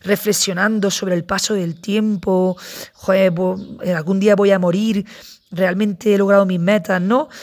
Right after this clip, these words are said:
Y es un momento, pues eso, de movilización emocional que va a derivar en una reformulación de los valores, de las expectativas y de los sentimientos, ¿eh? Valores, expectativas, sentimientos.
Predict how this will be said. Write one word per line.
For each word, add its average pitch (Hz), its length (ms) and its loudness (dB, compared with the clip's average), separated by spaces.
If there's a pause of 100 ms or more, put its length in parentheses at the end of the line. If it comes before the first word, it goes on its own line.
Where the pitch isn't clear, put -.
(180)
Y 190 160 2
es - 200 -2
un 285 280 -8
momento, 254 340 -4
pues 214 160 -4
eso, 202 180 -4
de 185 100 -4
movilización 185 500 -2
emocional 254 460 0
que 208 100 -4
va 202 80 2
a - 20 2
derivar 262 440 0 (840)
en 226 80 -6
una 247 120 0
reformulación 214 680 -2
de 202 60 2
los 175 100 2
valores, 240 300 0 (120)
de 202 100 -2
las 190 100 0
expectativas 190 460 -6 (100)
y 233 100 -4
de 240 80 -4
los 269 100 -4
sentimientos, 170 800 -10
¿eh? 294 180 -6 (400)
Valores, 214 500 2
expectativas, 214 600 -4
sentimientos. 165 640 -12